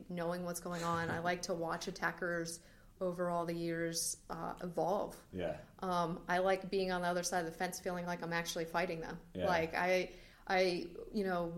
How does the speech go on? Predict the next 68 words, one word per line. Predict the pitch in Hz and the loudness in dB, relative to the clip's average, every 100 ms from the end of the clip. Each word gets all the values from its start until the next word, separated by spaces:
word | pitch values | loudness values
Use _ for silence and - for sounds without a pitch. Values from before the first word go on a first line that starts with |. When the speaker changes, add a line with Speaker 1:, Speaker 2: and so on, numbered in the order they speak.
| 175 - | -8 -10
Speaker 1:
one | 190 202 214 214 | -2 2 4 6
day | 208 196 | 8 8
I | |
wanna | 190 185 | 6 4
be | 185 | 4
able | 185 180 | 4 4
to | |
look | 165 185 - | 0 -2 0
back | 190 180 180 185 | 4 6 6 0
and, | 180 | -2
like, | 170 | -2
see | 170 - 202 196 180 | -2 -2 -2 0 0
their | 170 175 185 | 2 4 4
face | 185 175 170 175 - - | 2 0 0 -4 -6 -2
as | 175 180 180 | 2 2 2
I | 170 170 | 0 2
was | 180 180 | 0 0
doing | 185 180 | 0 2
Speaker 2:
Yeah. | - 185 | 4 6
Speaker 1:
something | 185 | 6
on | 175 - | 6 8
the | |
other | - - | 4 4
Speaker 2:
<laughs> | 175 | 4
Speaker 1:
end, | 214 175 | 4 4
right? | 180 180 | 2 2
Because | 202 196 | -2 0
it's | 196 196 | 2 2
a | |
game | 185 180 185 202 | 0 -2 0 0
of | 190 | -2
where | 175 170 170 | 0 0 2
there's | 196 190 190 | 0 -2 -2
actually | 180 - 190 | -4 -2 -4
someone | - 185 180 | -4 -4 -4
on | 170 | -6
the | 165 | -6
other | 170 156 | -6 -6
end. | 120 - - - | -6 -8 -8 2
Speaker 2:
Yeah. | 95 95 87 - - - | 4 6 4 2 -12 -10
Speaker 1:
Um, | - 190 190 175 165 165 - - | 0 4 4 4 2 -4 -10 -4
and | 190 | 0
so | 190 202 | 4 4
what | 190 190 | 6 4
I | |
love | 190 185 196 | 6 4 2
is | 185 | 0
being | 185 180 175 | -2 -2 -2
able | 180 180 | -2 -4
to | |
come | 175 175 | -4 -4
in | 175 | -4
and | 165 | -2
do | 170 | -4
that | 160 | -4
every | 170 - | -4 -4
day. | 165 170 - - - - | -4 -6 -6 -10 -12 -8
And | 180 170 | -8 -4
for | 170 | -4
a | 165 | -4
Speaker 2:
Yeah. | |
Speaker 1:
company | - 185 185 175 | -4 -4 -2 -2
that | 165 160 - | -2 -4 -4
we | 180 | -6
see | 175 - 180 | -6 -6 -4
so | - 180 | -4 -2
many | 180 175 170 | -4 -4 -4
intrusions, | 165 - 170 165 160 160 - | -6 -6 -6 -4 -6 -4 -6